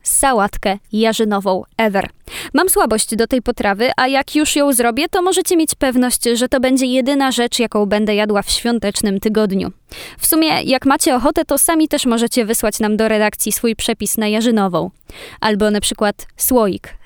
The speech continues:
swojej ulubionej jarzynowej. Tylko please, bez jabłek, y, bo to jest nie do pomyślenia. W jarzynowej powinny być jarzyny, a nie owoce. Jeżeli znajdą się jakieś sensowne propozycje, to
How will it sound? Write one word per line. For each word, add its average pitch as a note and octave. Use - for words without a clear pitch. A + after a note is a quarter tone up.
swojej F3+
ulubionej F#3+
jarzynowej. F#3
Tylko A#3+
please, -
bez C4
jabłek, A#3
y, A3+
bo A#3
to F#4
jest F4
nie E4
do C#4
pomyślenia. F#3+
W A3+
jarzynowej D#4
powinny B3+
być A3+
jarzyny, A#3
a A3
nie G#3+
owoce. -
Jeżeli C4+
znajdą D4
się C#4+
jakieś B3+
sensowne D#4+
propozycje, C4
to F#4